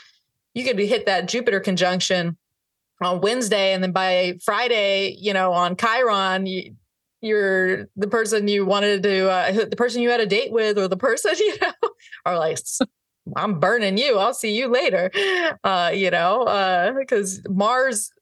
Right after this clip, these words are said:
in Gemini is basically ruling this whole Aries configuration right now. So we gotta think about that. And Mars is a little, little haywire as we, uh, just coming off of, uh, especially that first quarter moon. But anyways,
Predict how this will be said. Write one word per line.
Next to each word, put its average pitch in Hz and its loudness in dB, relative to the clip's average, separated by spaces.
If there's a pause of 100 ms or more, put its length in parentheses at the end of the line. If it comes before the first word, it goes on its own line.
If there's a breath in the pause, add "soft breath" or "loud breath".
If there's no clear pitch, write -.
(140)
in 190 -2
Gemini 180 0
is 180 0
basically 185 0
ruling 185 0 (600)
this 185 0
whole 165 2
Aries 170 0
configuration 175 0
right 165 0
now. 135 0 (420 loud breath)
So 185 0
we 240 0
gotta 254 0
think - -4
about 185 0
that. 226 0
And 185 -6
Mars 190 0
is 180 -6
a 180 -2
little, 190 0 (480 loud breath)
little 202 2
haywire 233 2
as 240 -2
we, 220 0
uh, 208 0 (160)
just - -8
coming 202 -2
off 208 0
of, 196 0
uh, 190 0
especially 175 -4
that 165 2 (120)
first 185 -6
quarter 165 0
moon. 165 0
But 170 0 (120)
anyways, 202 -2